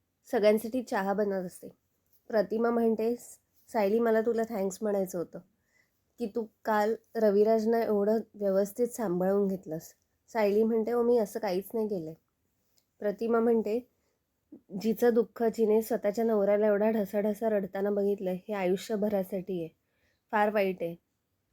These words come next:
कल्पना तेवढ्या येते आणि म्हणते की, "अगं, सगळं काही ठीक होईल, तू काय काळजी करू नकोस.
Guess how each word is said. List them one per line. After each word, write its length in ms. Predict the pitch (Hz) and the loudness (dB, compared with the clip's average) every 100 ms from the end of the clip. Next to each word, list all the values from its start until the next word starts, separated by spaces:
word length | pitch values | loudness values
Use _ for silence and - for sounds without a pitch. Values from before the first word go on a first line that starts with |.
| _ _ - | _ _ -2
कल्पना 400 | 220 214 220 233 | -2 0 2 2
तेवढ्या 260 | 233 214 220 | 4 2 2
येते 240 | 208 - | -2 -4
आणि 160 | 185 190 | -4 -2
म्हणते 400 | 208 208 202 226 - _ _ _ _ _ _ - | -2 -4 -4 -8 -10 _ _ _ _ _ _ -6
की, 60 | 220 | -4
"अगं, 200 | 226 226 | 0 0
सगळं 280 | 233 208 | 4 4
काही 220 | 220 214 220 | 4 2 0
ठीक 260 | 220 185 | -2 -4
होईल, 260 | 202 165 175 | -4 -4 -4
तू 60 | |
काय 140 | 196 208 | -4 -2
काळजी 340 | 208 180 170 | -2 -2 -2
करू 220 | 185 196 | -4 -2
नकोस. 420 | 196 170 - - | -2 -2 -8 -18